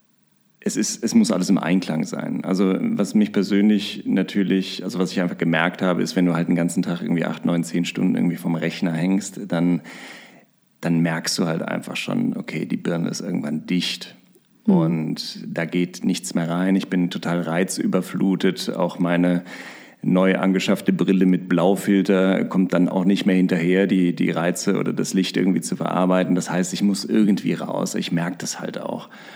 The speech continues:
Speaker 1: Und nichtsdestotrotz, auch wenn ich draußen bin und ja, so frei bin ich jetzt einmal mal, äh, dann geht's jetzt auch einfach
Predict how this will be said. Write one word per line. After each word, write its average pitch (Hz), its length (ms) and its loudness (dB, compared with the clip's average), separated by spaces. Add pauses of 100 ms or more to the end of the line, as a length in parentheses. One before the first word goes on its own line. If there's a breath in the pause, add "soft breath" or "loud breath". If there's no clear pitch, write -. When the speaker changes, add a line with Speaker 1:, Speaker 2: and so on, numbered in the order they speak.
(420 loud breath)
Speaker 1:
Und 90 640 2 (880)
nichtsdestotrotz, 107 800 2
auch - 240 -4
wenn 101 160 2
ich - 160 -2
draußen 90 440 0
bin 160 460 4 (960 loud breath)
und 90 960 2 (540)
ja, 90 100 -4
so 92 140 -4
frei 90 260 0
bin 98 140 2
ich 104 100 2
jetzt 98 180 -2
einmal 87 220 2
mal, 90 400 2
äh, 90 160 -2
dann 92 540 2
geht's 95 240 0
jetzt - 200 -2
auch - 280 -4
einfach - 480 -2